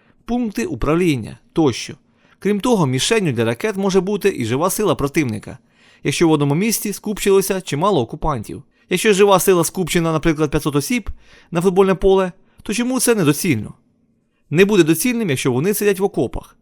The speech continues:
якщо вони забетоновані, і в них є перекриття бетонні. Якщо потяг їде і в ньому три тисячі військовослужбовців, то чому це недоцільно? Сказав Петро Черник. Ось такі, друзі, цікаві відомості про ракети Атакамс.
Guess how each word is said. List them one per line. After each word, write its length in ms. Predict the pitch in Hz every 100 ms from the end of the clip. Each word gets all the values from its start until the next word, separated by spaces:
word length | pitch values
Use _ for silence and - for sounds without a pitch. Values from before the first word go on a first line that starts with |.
| _ -
якщо 220 | - 135
вони 220 | 185 220
забетоновані, 720 | 127 123 175 180 120 95 - - _ _
і 100 | 123
в 20 |
них 260 | 175 226 214
є 120 | 208
перекриття 680 | 208 113 - 101 101 196 165
бетонні. 640 | 175 190 160 104 80 - _
Якщо 340 | - 160 - 190
потяг 300 | 190 175 147
їде 300 | 220 202 202
і 120 | 185
в 20 |
ньому 260 | 190 185 175
три 160 | 185
тисячі 340 | 190 175 - 170
військовослужбовців, 960 | 160 180 170 165 160 175 160 170 170 _ _ -
то 100 | 214
чому 280 | - 226 247
це 100 | 226
недоцільно? 540 | 196 190 - 117 113 - _ _ _ _ -
Сказав 420 | - 113 151 175
Петро 240 | 131 131
Черник. 420 | - 165 107 71 - _ _ _ _ _ _
Ось 180 | - 196
такі, 280 | 185 170 196
друзі, 520 | 170 185 160 180 170 - _
цікаві 380 | - - 117 117
відомості 680 | 185 190 180 170 - 170 170 _
про 180 | 127 117
ракети 400 | 104 190 196 -
Атакамс. 680 | 120 139 139 127 92 -